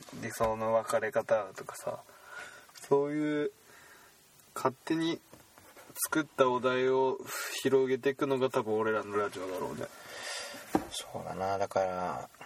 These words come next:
Speaker 2: 多分高校とか恋愛系でいいのかもしんないね、逆に。
Speaker 1: うん。
Speaker 2: それって、そっちだったらさ、そんな考えなくても瞬時に出てくるじゃん。
Speaker 1: そうそうそうそう。
Speaker 2: 話せる中で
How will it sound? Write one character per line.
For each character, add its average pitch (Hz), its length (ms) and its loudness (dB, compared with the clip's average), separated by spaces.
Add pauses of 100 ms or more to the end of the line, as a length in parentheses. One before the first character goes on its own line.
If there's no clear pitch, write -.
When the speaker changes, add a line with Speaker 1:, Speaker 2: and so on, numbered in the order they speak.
(640)
Speaker 2:
多 95 120 -4
分 87 260 -8
高 95 240 -2
校 101 200 -2
と 113 160 -2
か 113 120 0
恋 95 160 -2
愛 98 440 -4
系 107 640 -2 (1120)
で 107 100 -2
い 110 60 -2
い 135 60 -2
の 160 80 0
か - 100 -2
も 87 100 -8
し - 140 -8
ん 85 60 -8
な 85 120 -6
い 82 60 -8
ね、 113 220 -2 (100)
逆 - 260 -10
に。 - 200 -12 (300)
Speaker 1:
う - 20 -6
ん。 117 400 0 (400)
Speaker 2:
そ 107 120 -2
れ 113 60 0
っ 120 40 -4
て、 185 280 2
そ - 140 -2
っ - 20 0
ち - 160 -8
だ 226 80 2
っ - 40 -6
た - 120 2
ら - 100 -4
さ、 85 600 0
そ - 160 -4
ん 131 80 -2
な 131 280 0 (160)
考 135 280 2
え 147 60 2
な 120 100 -4
く - 80 -12
て 85 80 -2
も 85 80 -2
瞬 127 200 -2
時 101 120 -4
に 82 100 -2
出 117 140 -2
て 120 80 0
く 82 120 -6
る 71 120 -4
じ 67 100 -4
ゃ 50 80 -4
ん。 - 40 -8 (240)
Speaker 1:
そ 127 240 0
う 120 40 -10
そ 120 180 -2
う 113 60 -8
そ - 140 -12
う - 20 -16 (160)
そ - 60 -10
う。 - 40 -14 (880)
Speaker 2:
話 - 340 -2
せ - 120 4
る 107 200 -6 (420)
中 120 240 2
で 87 260 -2